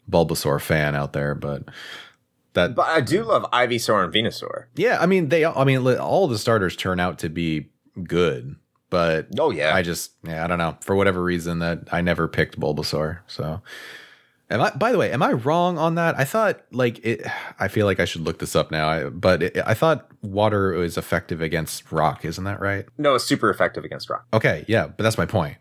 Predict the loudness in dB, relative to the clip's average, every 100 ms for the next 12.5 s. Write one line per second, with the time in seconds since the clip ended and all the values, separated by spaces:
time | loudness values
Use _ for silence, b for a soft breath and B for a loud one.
0 | _ -4 0 2 2 0 -4 -6 -4 -2
1 | -2 -6 -16 B B B -2 2 2 0
2 | 0 0 2 2 2 0 -2 0 0 0
3 | -4 -4 0 2 4 4 2 0 0 0
4 | 0 -2 -6 -6 -4 -4 -4 -4 -4 -6
5 | -4 -4 -4 0 2 2 0 -2 0 0
6 | -2 -6 -4 2 2 2 -4 -16 -20 _
7 | _ -10 -4 -2 -2 -4 -6 -2 0 0
8 | -4 -10 -16 b b b b _ -6 0
9 | 0 0 -2 0 2 2 2 0 0 -2
10 | -4 -6 -8 -6 -6 -6 -6 -8 -6 -4
11 | -2 -2 0 2 2 2 -2 -4 -2 -2
12 | -2 -6 -8 -4 -2